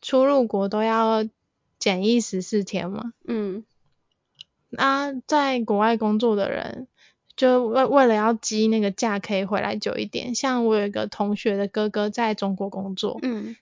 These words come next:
Speaker 1: 他就已-，从去年新年到现在都没回来过。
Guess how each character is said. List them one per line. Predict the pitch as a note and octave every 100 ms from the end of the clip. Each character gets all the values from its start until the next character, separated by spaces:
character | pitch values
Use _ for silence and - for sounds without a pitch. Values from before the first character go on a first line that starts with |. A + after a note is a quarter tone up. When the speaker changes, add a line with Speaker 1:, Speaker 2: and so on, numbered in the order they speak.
| _
Speaker 1:
他 | -
就 | C4 C#4
已-， | G#3 - -
从 | - G3+ A3
去 | - D4
年 | A3+ G3 F#3+ G3 G3+ G#3+ A3+ - _ _
新 | - A#3+ B3
年 | A#3+ - - A3+
到 | - C4
现 | C4 A#3+
在 | A#3
都 | G#3+
没 | G3+ G3
回 | G3
来 | - A3+
过。 | A3 -